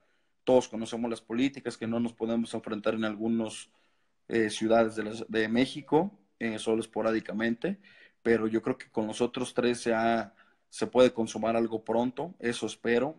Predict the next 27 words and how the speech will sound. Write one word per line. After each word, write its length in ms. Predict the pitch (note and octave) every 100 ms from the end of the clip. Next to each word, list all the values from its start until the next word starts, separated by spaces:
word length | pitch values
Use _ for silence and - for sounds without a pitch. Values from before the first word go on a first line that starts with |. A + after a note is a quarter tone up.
| -
Y 80 | G#2+
como 260 | - A2 G#2+
lo 80 | G#2+
dije, 260 | A#2 A#2
este 200 | A2+ A#2+
año 220 | A#2 A2+
quiero 220 | - A2+ A#2
una 160 | A2+
máscara 420 | A2 A2+ - A#2+
o 80 | A2
quiero 180 | A2 A2+
una 140 | A#2
cabellera 340 | - G#2 G#2 A2+
importante 560 | A2+ G2+ G#2 G#2+ A2
para 200 | A#2 G#2
mi 120 | G2 F#2+
carrera. 460 | - G#2+ A#2 C3+ _ _ _ _ _
Campeonatos, 580 | A#2 A#2 A#2+ C3 D#3 B2+
gracias 300 | C3 C3 -
a 60 |
Dios, 320 | A2+ B2 - _
tengo 280 | B2+ B2 A2+
muchos 520 | A2+ C3 - C#3 - -
y 200 | A2 A2+
he 60 |
pasado 400 | - A2 A2+ A2
por 160 | -